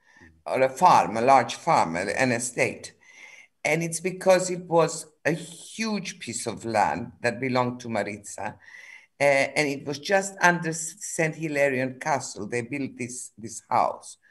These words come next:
uh, Ada Çiftlik, uh, Island, because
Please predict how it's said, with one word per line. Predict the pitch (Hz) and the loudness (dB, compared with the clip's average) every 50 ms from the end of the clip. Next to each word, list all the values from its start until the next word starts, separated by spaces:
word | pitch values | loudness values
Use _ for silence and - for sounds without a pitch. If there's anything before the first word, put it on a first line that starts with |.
| - - - - - - - - _ _ - | -20 -20 -20 -20 -20 -20 -20 -20 _ _ -4
uh, | 156 147 143 143 139 - - - - - - - | 0 2 4 4 2 2 -2 -6 -14 -14 -6 -2
Ada | - 139 135 156 165 170 | -2 0 2 4 2 2
Çiftlik, | 165 165 - 156 135 - - 160 170 180 175 175 - - - - | 2 -2 -8 -8 -10 -10 -4 0 0 0 0 -2 -8 -2 2 6
uh, | 147 139 127 127 123 85 58 62 57 - - - | 6 8 8 8 6 4 2 -2 -6 -8 -6 -2
Island, | - 131 143 180 185 185 185 196 196 190 170 175 | 0 2 2 2 0 0 0 0 0 -2 -4 -6
because | 147 139 - - - 165 156 143 - - | -10 -10 -10 -6 -2 -2 -2 -2 -4 -8